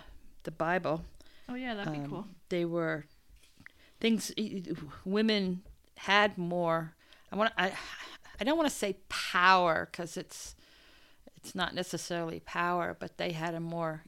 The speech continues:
Speaker 1: equal, uh, relationship to, to, to males and, and what was going on in the world. They had, there were more, um, priestess.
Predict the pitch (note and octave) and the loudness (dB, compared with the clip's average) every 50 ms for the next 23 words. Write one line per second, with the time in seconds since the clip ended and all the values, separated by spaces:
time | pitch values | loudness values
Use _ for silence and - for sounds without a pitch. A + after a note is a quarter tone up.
0 | - - - F#3+ F3 - - - D#3+ D#3 D#3+ - - - - - - - - - | -14 -8 -6 -6 -6 -6 -6 -2 -2 -2 -2 -4 -8 -20 -20 -20 -20 -20 -20 -20
1 | - - - - - - _ _ _ _ - E3+ - - - - - - - - | -20 -20 -20 -20 -20 -20 _ _ _ _ -16 -14 -14 -12 -12 -14 -14 -16 -12 -8
2 | F3+ F3+ F3+ F3 F3 E3+ - F3+ F#3 - - - - - - - - - D#3+ - | -4 -2 0 0 0 0 -2 -4 -4 -6 -4 -6 -6 -6 -8 -10 -6 -4 -4 -4
3 | D3+ - _ _ - - - E3 C#3+ C#3+ - - _ - - - D#3 D3+ D#3 D#3 | -6 -10 _ _ -12 -8 -6 -6 -6 -6 -8 -12 _ -16 -12 -10 -8 -6 -6 -4
4 | D#3 D#3 D3+ D3+ D#3 C3+ - - D3 C#3 C#3+ C#3 C3+ - - - D3+ C#3+ D3 D3 | -4 -2 -4 -4 -6 -8 -8 -8 -8 -6 -8 -8 -10 -12 -12 -12 -12 -10 -10 -8
5 | D3+ - - - - - - D3+ C#3+ C#3+ C#3+ C#3+ C#3+ C#3+ C#3+ C#3 C#3 C#3+ C3+ C3+ | -10 -8 -8 -10 -10 -8 -6 -4 -4 -2 -2 -2 -2 -2 -2 -4 -2 -4 -4 -4
6 | C3+ C3+ C#3+ D3+ C#3+ D3 C#3+ - - - - - - - _ - F3+ E3+ E3 E3 | -4 -6 -6 -4 -4 -4 -4 -6 -12 -20 -20 -20 -20 -8 _ 2 4 6 6 6
7 | F3+ F#3 F#3 E3+ E3 F3 E3+ - - - - - F3+ E3+ D3+ D#3 D#3 E3 D#3+ D#3 | 8 8 10 10 10 8 6 2 -4 -12 -8 -4 -2 -2 -2 -2 -4 -6 -8 -10
8 | D#3 D3 - _ - - - - - - - - - - - D#3+ E3+ D#3+ - - | -12 -14 -16 _ -20 -20 -20 -20 -20 -20 -20 -16 -8 -2 0 0 0 0 -2 -2
9 | - E3+ E3+ - - - - - - - | -2 -2 -2 -4 -8 -10 -12 -14 -16 -18